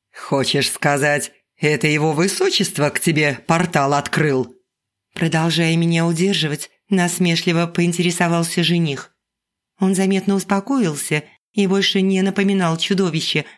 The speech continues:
охраняющее свою добычу. Не шипел, не рычал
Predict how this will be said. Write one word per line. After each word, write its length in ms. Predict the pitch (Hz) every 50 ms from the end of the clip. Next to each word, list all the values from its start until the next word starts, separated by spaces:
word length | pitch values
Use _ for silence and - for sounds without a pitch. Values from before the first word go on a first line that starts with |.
| _ _
охраняющее 800 | - 170 160 - 175 175 170 175 170 170 165 165 - - 185 170 165
свою 360 | - - 165 170 175 180 170
добычу. 720 | 165 185 196 185 180 165 147 - - - 120 123 123 - _ _ _ _ _ _ _ _ _ -
Не 180 | 196 185 185
шипел, 540 | 175 - - 185 180 180 175 175 196 226 247
не 140 | 254 220 180
рычал 600 | 170 175 170 170 - - 190 196 214 226 226